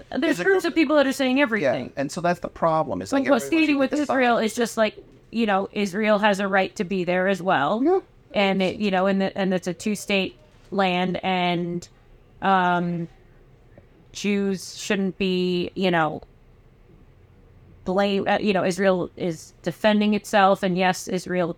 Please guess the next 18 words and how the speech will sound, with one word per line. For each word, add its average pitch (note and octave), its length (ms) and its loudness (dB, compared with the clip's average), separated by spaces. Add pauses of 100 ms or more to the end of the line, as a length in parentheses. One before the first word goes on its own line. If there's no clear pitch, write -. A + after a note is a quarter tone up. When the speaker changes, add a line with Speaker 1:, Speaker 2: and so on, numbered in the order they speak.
(140)
Speaker 1:
you F#3+ 140 0
know, D#3 160 -6
does D#3+ 280 -4
some, D#3+ 400 0 (300)
but B3 180 4
the, A#3+ 100 6
the B3 120 2
whole C4+ 180 2
thing B3+ 260 2
to A#3 120 0
me, A3 300 2
that's F3+ 300 -2
crazy. E3+ 540 0
And F#3+ 220 0
like F#3+ 200 2
I F3+ 60 0
said, - 260 -4
I'm, E3+ 300 -2